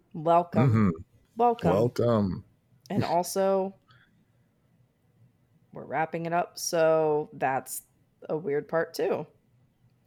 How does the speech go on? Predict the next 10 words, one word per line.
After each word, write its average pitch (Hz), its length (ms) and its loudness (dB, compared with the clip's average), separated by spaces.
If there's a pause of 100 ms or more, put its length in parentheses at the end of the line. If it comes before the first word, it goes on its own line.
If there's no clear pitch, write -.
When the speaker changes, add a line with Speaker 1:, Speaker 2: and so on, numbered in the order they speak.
Speaker 2:
That 117 140 2
is. 107 340 2 (200)
Speaker 1:
We've 277 120 4
been 466 100 10
doing 440 140 8
this 349 100 0
since 294 200 -4
twenty 262 400 0
nineteen. 196 680 -4 (960)
Speaker 2:
Man. 98 360 0